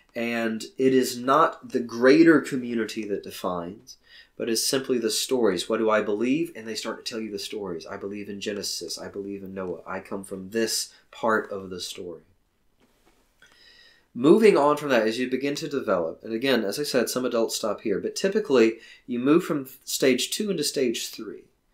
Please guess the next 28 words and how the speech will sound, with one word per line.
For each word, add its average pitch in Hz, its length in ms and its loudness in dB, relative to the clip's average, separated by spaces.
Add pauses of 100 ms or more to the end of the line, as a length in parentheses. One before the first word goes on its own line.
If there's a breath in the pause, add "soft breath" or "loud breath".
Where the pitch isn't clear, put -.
(280)
And 110 100 -12
where 120 120 2
stage 175 480 4
two 220 480 4
is 131 220 4
age, 123 800 0
you 123 100 -10
know, 107 60 -10
seven 135 340 0
to 117 180 -6
eleven, 147 440 2 (320 loud breath)
stage 143 540 4
three 185 580 4
is 127 580 0
age 131 460 0
twelve 135 640 -2
to - 180 -4
eighteen, 151 880 -10
maybe 113 280 -4
even 113 280 -6
early 104 340 -10
twenties. - 680 -14 (720 loud breath)
This 160 260 6
is 196 140 2
the 147 140 0
synthetic 175 880 0
conventional 127 880 -6
stage. - 960 -8